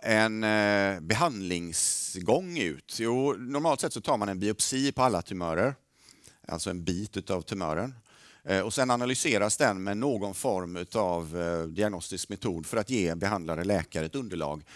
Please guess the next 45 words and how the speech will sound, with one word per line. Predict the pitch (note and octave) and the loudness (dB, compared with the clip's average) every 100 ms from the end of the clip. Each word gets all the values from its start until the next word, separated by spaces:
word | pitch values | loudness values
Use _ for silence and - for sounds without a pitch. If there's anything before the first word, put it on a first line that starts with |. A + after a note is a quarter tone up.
| - | -20
för | - | -4
att | F#2+ | -2
välja | G2 A2+ E2 | 2 2 2
behandling | F2 G2+ C#2 C#2+ | 0 -2 -4 -10
för | G2+ | -8
just | F#2+ | -8
den | - | -10
patienten. | D#2+ D#2+ F#2+ D2 - G#1 - - | -10 -8 -6 -8 -12 -16 -18 -20
Och | - B2 | -2 0
det | |
är | |
precis | C3+ D#3 D3+ D#3+ | 2 2 2 6
här | B2+ A#2 | 6 4
vi | A#2 G#2 | 0 0
tänker | A#2 F#2+ F2+ | 0 -2 -4
oss | E2+ | -4
att | F2+ | 0
Cellerace | - G2 F2 E2+ | 4 4 2 -2
kommer | - F#2 | -6 -8
att | F2 | -6
passa | G2+ - F#2+ | -4 0 0
in, | G#2+ F3 - - - | 0 -4 -12 -20 -12
fast | - A#2 - - - - - | 0 0 0 -6 -14 -20 -10
Cellerace | - A#2+ F#2 F#2+ - | 0 2 2 0 0
har | G#2+ | 0
då | G2 D#2 | 0 -2
flera | A2+ E2+ | 0 2
steg. | E2 - G#2 B2 D#2 - - - | 2 2 2 0 -2 -8 -20 -2
Dels | A2 A2+ A2 - | 2 2 2 -2
den | - G#2 | -2 0
här | G2 E2+ E2 - | 2 2 -2 -12
cellassayn, | - - - G#2+ F2 - E2 - G#2 A2+ | -2 2 4 2 2 0 0 -2 -4 -4
eller | G2+ E2 | -2 -2
cell-, | E2 - G2+ F2 | 0 2 2 0
celler | - G2+ E2+ F2 | 0 0 0 -2
som | E2+ G2 F#2 | -4 -6 -2
rör | F2+ | 0
sig | D#2+ F2+ | 0 -4
över | E2+ | -4
en | F2 | -6
yta | G2 F2 - | -8 -8 -10
som | D#2+ F2 | -8 -10
vi | E2+ | -6
mäter | F#2+ G2+ D#2 F#2 | -2 -2 -2 -6
på. | A#2 B2 | -4 -4